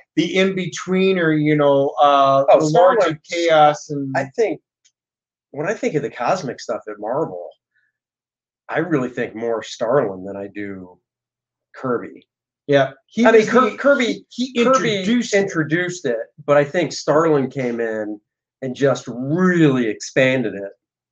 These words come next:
Speaker 2: a lot more and just took it to a whole nother level, you know? So,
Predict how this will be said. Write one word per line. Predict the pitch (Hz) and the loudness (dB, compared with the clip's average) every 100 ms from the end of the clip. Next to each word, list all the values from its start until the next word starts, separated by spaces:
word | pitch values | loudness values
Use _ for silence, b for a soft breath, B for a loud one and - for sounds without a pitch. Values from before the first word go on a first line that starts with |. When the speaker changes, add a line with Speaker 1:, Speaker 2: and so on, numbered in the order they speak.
| _ - | _ -10
Speaker 2:
a | |
lot | 117 123 120 123 | -4 -2 -2 -4
more | 127 123 110 92 - | -4 -2 -4 -6 -12
and | 110 | -12
just | 107 - | -12 -6
took | 151 135 | -4 -4
it | 120 | -4
to | 117 107 | -4 -4
a | |
whole | - 117 110 | 0 0 0
nother | 110 104 98 | -2 -4 -8
level, | 98 107 104 76 - _ _ _ _ _ - | -4 -4 -4 -10 -20 _ _ _ _ _ -12
you | 107 104 | -6 -4
know? | 98 95 92 - _ _ _ _ - | -4 -8 -12 -16 _ _ _ _ -10
So, | - 151 139 127 127 - | 2 6 6 4 0 -4